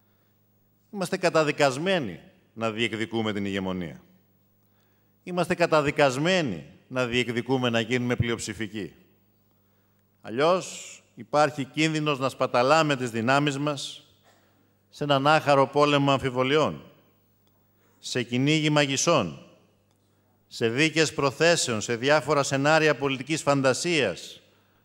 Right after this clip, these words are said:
που κάνουν ευτυχισμένους τους αντιπάλους μας, που εμποδίζουν τις τακτικές μας κινήσεις και μας κρατούν δεμένους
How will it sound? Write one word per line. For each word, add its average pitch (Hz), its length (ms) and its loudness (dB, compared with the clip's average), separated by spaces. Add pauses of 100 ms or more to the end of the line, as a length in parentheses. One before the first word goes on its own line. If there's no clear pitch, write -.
(200)
που 110 100 -16
κάνουν 143 300 4
ευτυχισμένους 143 760 0
τους - 100 -8
αντιπάλους 139 600 0
μας, - 460 -12 (800)
που 123 100 -4
εμποδίζουν 135 640 2
τις 147 120 -6
τακτικές 160 460 0
μας 170 220 2
κινήσεις 160 760 -4 (840)
και 127 160 -6
μας 127 240 0
κρατούν 139 500 0
δεμένους 143 760 0